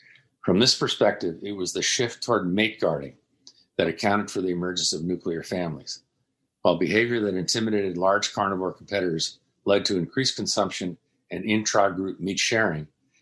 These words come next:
they were the products of a trend toward greater longevity and other changes in life,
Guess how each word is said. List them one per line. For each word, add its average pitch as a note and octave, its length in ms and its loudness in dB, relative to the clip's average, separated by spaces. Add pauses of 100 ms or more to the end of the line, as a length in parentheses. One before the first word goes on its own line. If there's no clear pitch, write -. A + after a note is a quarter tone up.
(220)
they G2+ 120 6
were G2 100 4
the F2+ 80 0
products C3+ 520 0
of F#2 100 -2
a F2 60 -6
trend E2+ 420 -4 (320)
toward E2+ 280 0
greater A2+ 360 2
longevity F2 720 -4
and E2 160 -10
other G#2+ 320 0
changes G2+ 480 -4
in E2+ 60 -4
life, F2+ 240 -2